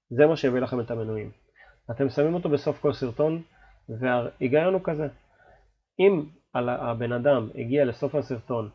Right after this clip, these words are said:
וצפה, כנראה שהוא אהב את התוכן הזה, רוב הסיכויים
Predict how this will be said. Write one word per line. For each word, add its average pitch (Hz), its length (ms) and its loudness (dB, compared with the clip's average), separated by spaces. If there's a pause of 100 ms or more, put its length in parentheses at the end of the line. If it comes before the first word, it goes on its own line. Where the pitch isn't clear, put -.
(540)
וצפה, 135 500 0 (320)
כנראה 190 300 2
שהוא 147 200 6
אהב 147 140 10
את - 80 -4
התוכן 147 360 0
הזה, 160 240 2 (300)
רוב 160 180 2
הסיכויים 143 540 2